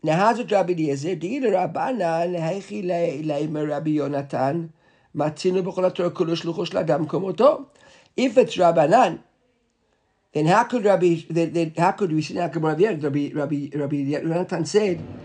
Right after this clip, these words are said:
in the Orah Torah there's always shlichut. He said, how could it can't be Rabbanan? It has to be a Da'at Yachid that. Why? 'Cause mi kamidi de'ihu lo matzi mefer. Is there something that, is a possible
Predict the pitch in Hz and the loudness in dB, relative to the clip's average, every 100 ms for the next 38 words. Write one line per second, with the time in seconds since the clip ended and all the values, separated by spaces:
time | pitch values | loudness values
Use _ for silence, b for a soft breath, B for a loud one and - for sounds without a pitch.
0 | - 165 214 254 - - 240 269 220 196 | 0 4 6 6 2 0 8 8 8 0
1 | 160 185 196 175 175 156 165 214 - _ | 0 2 2 2 -2 0 0 -2 -4 _
2 | b b b b - 135 - 156 180 185 | b b b b -16 -8 -4 2 0 2
3 | 202 165 196 254 226 196 175 180 220 175 | -2 -2 4 4 6 4 6 8 8 6
4 | 180 190 175 170 170 180 202 208 190 156 | 2 0 2 4 2 2 0 0 -2 -2
5 | 135 135 127 196 214 b b _ 156 143 | 0 0 2 0 -2 b b _ -8 0
6 | 165 247 - 170 160 214 175 - 190 180 | 2 2 0 0 0 0 -2 -2 0 2
7 | 160 156 233 214 185 - 170 151 143 135 | 2 4 2 2 -2 -2 0 2 2 0
8 | - 202 208 b b b b 202 202 220 | -6 -8 -10 b b b b -4 2 2
9 | 226 220 226 208 185 - 175 175 165 165 | 4 2 2 0 -2 -4 -6 -2 -2 0
10 | 202 220 208 185 | 0 2 2 2